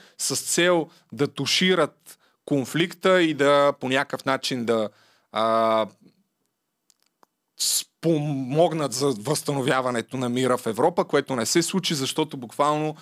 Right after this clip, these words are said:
същия ден, след като руснаците напуснаха Херсон, изстреляха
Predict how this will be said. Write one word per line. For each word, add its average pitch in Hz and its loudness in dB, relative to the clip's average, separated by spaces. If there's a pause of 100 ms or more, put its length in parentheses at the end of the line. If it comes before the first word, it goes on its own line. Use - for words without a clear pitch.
(240)
същия 147 0
ден, 156 0 (420)
след 165 2
като 156 0
руснаците 143 0
напуснаха 131 -4
Херсон, 180 0 (320)
изстреляха 160 2